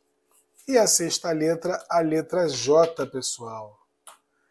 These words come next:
Eu sou o Cigano Igor. Coloque três vezes o número oito,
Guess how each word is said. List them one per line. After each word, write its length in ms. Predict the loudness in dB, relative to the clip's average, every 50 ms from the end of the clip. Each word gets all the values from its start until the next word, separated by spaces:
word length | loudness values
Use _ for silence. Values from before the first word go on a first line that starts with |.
| _ _ _ _ _ _ _ _ _ -20 -20 -20 -20 -20 -20 _ -20 -2 6 8
Eu 240 | 8 10 8 6
sou 320 | 2 0 4 6 8 8 8
o 40 | 6
Cigano 460 | 4 2 4 4 4 4 4 4 2
Igor. 720 | 4 2 2 2 4 4 6 6 4 2 0 -2 -8 2
Coloque 440 | 6 10 10 10 10 10 6 4 0
três 340 | 2 4 6 6 6 4 4
vezes 280 | 6 6 6 6 6 4
o 60 | 2
número 300 | 0 0 0 0 0 2
oito, 380 | 2 4 4 2 2 0 -4